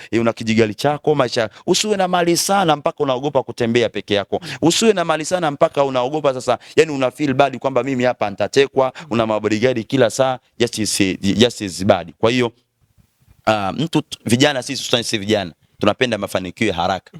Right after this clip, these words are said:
Na ndivyo inavyotakiwa, tupupie kutafuta maisha ya haraka sana, lakini yawe na maisha ya kheri na riziki zilizokuwa za halali.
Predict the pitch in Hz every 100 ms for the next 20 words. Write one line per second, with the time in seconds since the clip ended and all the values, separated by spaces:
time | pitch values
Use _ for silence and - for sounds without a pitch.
0 | - 95 104 127 110 95 92 92 - 110
1 | - - 92 - 165 147 - 107 98 98
2 | 104 - 85 - - 92 - 90 92 -
3 | 95 151 117 - 110 98 92 87 90 90
4 | 87 85 135 147 139 _ - 98 107 92
5 | 101 92 90 95 104 92 80 90 95 87